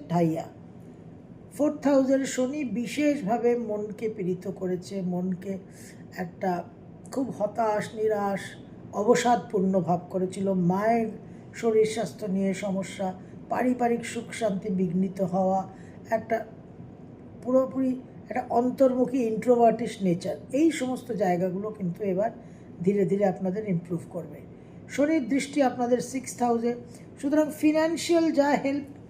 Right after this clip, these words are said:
দরকার, যা সহায়তা দরকার, সেগুলো কিছুই পাচ্ছিলেন না, সেগুলো এবার ধীরে ধীরে পাবেন। কর্মক্ষেত্রে ওয়ার্কলোড, ওয়ার্ক স্ট্রেসটা কমবে। সহকর্মীদের,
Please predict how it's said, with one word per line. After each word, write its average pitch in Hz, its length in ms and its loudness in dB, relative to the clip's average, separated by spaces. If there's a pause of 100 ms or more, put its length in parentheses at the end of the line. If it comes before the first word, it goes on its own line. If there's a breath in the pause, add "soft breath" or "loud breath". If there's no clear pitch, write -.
(520 loud breath)
দরকার, 254 560 4
যা 247 180 2
সহায়তা 240 460 6
দরকার, 233 340 2
সেগুলো 233 380 -4
কিছুই 277 380 -2
পাচ্ছিলেন 247 520 -4
না, 247 120 -6
সেগুলো 214 380 -2
এবার 196 260 0 (240)
ধীরে 208 180 0
ধীরে 202 220 -2
পাবেন। 202 380 0 (420 loud breath)
কর্মক্ষেত্রে 269 680 0
ওয়ার্কলোড, 226 640 0
ওয়ার্ক 208 280 2
স্ট্রেসটা - 580 -4
কমবে। 196 560 -2 (460 loud breath)
সহকর্মীদের, 254 920 6